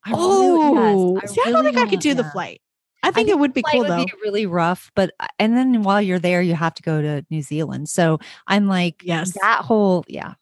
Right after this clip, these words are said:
Speaker 1: I'd like to, I'd like to do that.
Speaker 2: That's amazing. I love that one.
Speaker 1: Yeah, it's exciting.
Speaker 2: Oh,
Speaker 1: All right.
Speaker 2: I do. Okay.
Speaker 1: Oh, go ahead.
Speaker 2: I
Speaker 1: No,
Speaker 2: was
Speaker 1: you
Speaker 2: gonna
Speaker 1: go
Speaker 2: say
Speaker 1: ahead.
Speaker 2: I have one last, I have a question.
Speaker 1: Okay.
Speaker 2: Wait, did I already ask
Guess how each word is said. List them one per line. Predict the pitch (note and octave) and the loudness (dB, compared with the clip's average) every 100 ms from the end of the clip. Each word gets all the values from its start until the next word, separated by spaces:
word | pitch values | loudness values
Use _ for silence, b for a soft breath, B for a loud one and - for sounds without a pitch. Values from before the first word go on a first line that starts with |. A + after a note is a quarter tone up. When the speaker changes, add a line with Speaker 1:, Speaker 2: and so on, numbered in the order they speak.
| _ | _
Speaker 1:
I'd | - D3+ | -14 -12
like | C#3+ | -12
to, | - - - | -12 -14 -10
I'd | C#3+ D3+ | -10 -8
like | C#3+ | -14
to | - | -16
do | - | -18
that. | - - _ _ _ _ _ _ _ _ _ | -18 -20 _ _ _ _ _ _ _ _ _
Speaker 2:
That's | - - | -12 -4
amazing. | F4 B3+ F3+ F3+ F#3 A3+ G3+ F3 C#3+ D3 - | -2 0 2 4 4 2 0 -4 -6 -8 -6
I | F#3+ | -2
love | F#3+ F#3 F3+ F3+ F#3+ - | -2 0 0 0 -4 -8
that | C3+ - | -8 -8
one. | - - - _ _ _ _ _ B2+ | -16 -20 -20 _ _ _ _ _ -18
Speaker 1:
Yeah, | C3 | -18
it's | D#3+ D#3+ | -18 -20
exciting. | - - - - | -18 -18 -6 -2
Speaker 2:
Oh, | B3 | 2
Speaker 1:
All | |
right. | C#4+ A3+ | 2 2
Speaker 2:
I | B3 | 0
do. | G#3 A#3+ C#4 D4+ - _ _ _ | 0 0 0 -2 -10 _ _ _
Okay. | A3 G3+ F3 | -2 0 0
Speaker 1:
Oh, | |
go | F#3+ | -2
ahead. | F#3 F#3+ F3+ | -6 -12 -18
Speaker 2:
I | - _ _ _ F#3 | -20 _ _ _ -4
Speaker 1:
No, | G#3 | 0
Speaker 2:
was | F#3+ | 2
Speaker 1:
you | |
Speaker 2:
gonna | G#3+ | 2
Speaker 1:
go | G3+ | 0
Speaker 2:
say | G#3+ | 0
Speaker 1:
ahead. | G3+ | 0
Speaker 2:
I | |
have | G3 F#3 | 0 0
one | G3+ A3 G#3+ A3 A#3 | 2 2 2 0 0
last, | A#3 A#3+ - - | 0 0 -4 -4
I | - | -2
have | C4+ D4+ | 0 0
a | G#3+ | 0
question. | - G#3 - F#3 F3 F#3+ - | -2 -4 -4 -10 -12 -16 -16
Speaker 1:
Okay. | F3+ G#3+ G3+ C#3 _ _ _ _ _ _ _ _ _ | -14 -10 -12 -14 _ _ _ _ _ _ _ _ _
Speaker 2:
Wait, | A#3+ A#3+ | -2 0
did | - G#3 | 0 2
I | |
already | B3 C#4+ B3 | 2 2 0
ask | F#3+ A3 | 0 -2